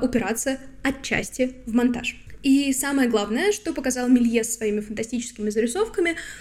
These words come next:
это то, что кино может не только документировать реальность. Помните, да, как там было у люмьеров, что кино и сама вот эта технология призвана фиксировать, э, исторические события и реалии. Но кино, благодаря Мельесу и его знаменитому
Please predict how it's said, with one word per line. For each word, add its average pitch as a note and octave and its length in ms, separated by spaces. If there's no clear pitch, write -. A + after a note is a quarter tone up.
это G4 200
то, G4+ 140
что F#4 160
кино C#4 220
может C4 320
не B3+ 80
только A#3 260
документировать D#4+ 600
реальность. C4+ 480
Помните, D4 340
да, A#3+ 120
как D#4+ 160
там B3+ 140
было A#3+ 180
у A#3 100
люмьеров, A#3 540
что A3 580
кино C4 880
и A3 240
сама A#3+ 300
вот A#3 100
эта A#3 220
технология B3 680
призвана A#3 680
фиксировать, A3 840
э, A3 280
исторические A3+ 540
события A3+ 640
и G#3+ 300
реалии. G#3 420
Но C4 340
кино, B3+ 540
благодаря B3 380
Мельесу A#3+ 680
и B3+ 160
его A3+ 360
знаменитому A3 800